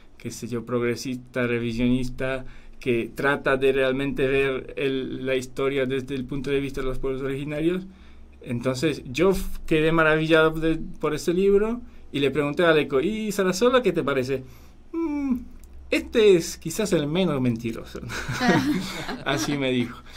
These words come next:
Entonces, bueno, v-, volviendo a tu pregunta de, de, de dónde,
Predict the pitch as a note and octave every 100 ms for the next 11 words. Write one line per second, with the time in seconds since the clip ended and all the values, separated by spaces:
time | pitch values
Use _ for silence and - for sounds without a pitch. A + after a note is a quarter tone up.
0 | - D#4 B3 D#3 D#3+ G3+ G#3 A3 G#3+ C#3+
1 | B2 B2+ D#3+ E3+ G3+ F#3+ F#3 F3+ F#3 G3+
2 | D#3+ C#3 B2 A#2+ A#2+ - - - - -
3 | - B2 A#2+ C3+ E3 E3 D#3+ C#3 B2 A#2+
4 | A#2+